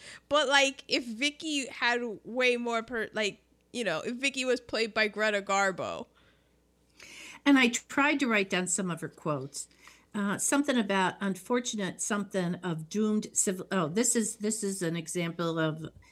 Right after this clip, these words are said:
Speaker 2: unfortunate extravagance of an, a doomed civilization. Um, and he's going, "This is the most unique spot of all Paris." And he, uh, shows her his house.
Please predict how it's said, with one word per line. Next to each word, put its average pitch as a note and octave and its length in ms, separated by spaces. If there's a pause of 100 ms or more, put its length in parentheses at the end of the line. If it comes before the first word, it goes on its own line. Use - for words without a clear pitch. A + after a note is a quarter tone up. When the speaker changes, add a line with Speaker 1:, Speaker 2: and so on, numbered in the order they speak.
(180)
Speaker 2:
unfortunate F#3+ 640
extravagance E3+ 880
of E3 100
an, D#3 120 (220)
a - 100
doomed G3 600
civilization. D#3 1080 (600)
Um, F#3+ 380
and G3+ 140
he's D4+ 180
going, A#3+ 240
"This G#4 160
is B3 160
the F#3 80
most F#3+ 320
unique A3 280
spot A3 360
of G#3 140
all G#3+ 160
Paris." D#4 800 (460)
And G3 360
he, G#3 400
uh, E3+ 180
shows A3+ 400
her F#3 180
his F#3 360
house. - 600